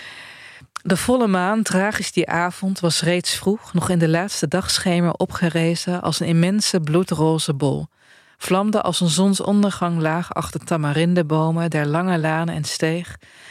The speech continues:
langzaam zich louterende van haar tragische tint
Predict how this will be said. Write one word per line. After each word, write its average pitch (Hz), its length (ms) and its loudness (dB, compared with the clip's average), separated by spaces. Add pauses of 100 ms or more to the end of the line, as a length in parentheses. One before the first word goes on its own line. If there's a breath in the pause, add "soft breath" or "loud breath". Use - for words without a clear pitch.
(160 loud breath)
langzaam 190 520 0
zich 175 220 -4
louterende 165 720 0 (160 soft breath)
van 160 200 -2
haar 139 160 -2
tragische 170 680 -2
tint 160 400 -2